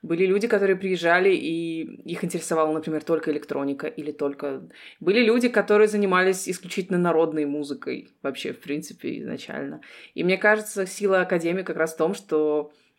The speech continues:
в ней все как-то ищут, э, друг с другом общий язык, и каждый выносит что-то своё из этого.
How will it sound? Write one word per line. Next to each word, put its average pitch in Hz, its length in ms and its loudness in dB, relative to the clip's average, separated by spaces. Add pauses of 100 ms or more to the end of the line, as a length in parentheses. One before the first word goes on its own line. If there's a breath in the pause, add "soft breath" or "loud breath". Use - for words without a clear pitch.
(180)
в 160 260 -6
ней 202 480 4
все 190 400 0
как-то 156 320 -2
ищут, 175 680 -6
э, 143 720 -2
друг 160 200 -6
с 156 40 -14
другом 160 320 -2
общий 160 340 -2
язык, 165 720 0
и 165 180 -4
каждый 196 440 2
выносит 165 400 -4
что-то - 300 -6
своё 139 380 0
из 131 160 -6
этого. - 440 -10